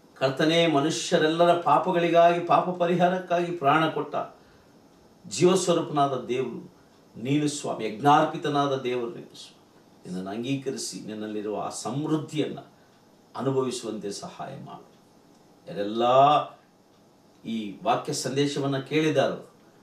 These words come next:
ಅವರನ್ನು ಆಶೀರ್ವದಿಸಿ, ಇನ್ನೂ ನಿನ್ನ ಕುರಿತು ಹೆಚ್ಚಾಗಿ ತಿಳ್ಕೊಳ್ಳುವಂತೆ, ನಿನ್ನ ನಂಬಿ ನಿನ್ನ ಆಶೀರ್ವಾದಗಳನ್ನು ಹೊಂದಿಕೊಳ್ಳುವಂತೆ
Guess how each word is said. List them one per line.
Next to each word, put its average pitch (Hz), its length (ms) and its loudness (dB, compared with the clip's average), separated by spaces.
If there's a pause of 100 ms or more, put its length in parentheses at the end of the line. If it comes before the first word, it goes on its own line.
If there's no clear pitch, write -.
(220)
ಅವರನ್ನು 101 300 -6
ಆಶೀರ್ವದಿಸಿ, 147 680 -2
ಇನ್ನೂ 175 180 4
ನಿನ್ನ 180 280 4
ಕುರಿತು 180 260 0
ಹೆಚ್ಚಾಗಿ 185 440 0
ತಿಳ್ಕೊಳ್ಳುವಂತೆ, 143 760 0 (960)
ನಿನ್ನ 104 180 -8 (100)
ನಂಬಿ 143 280 0 (800)
ನಿನ್ನ 233 240 -6
ಆಶೀರ್ವಾದಗಳನ್ನು 175 800 4
ಹೊಂದಿಕೊಳ್ಳುವಂತೆ 180 680 -2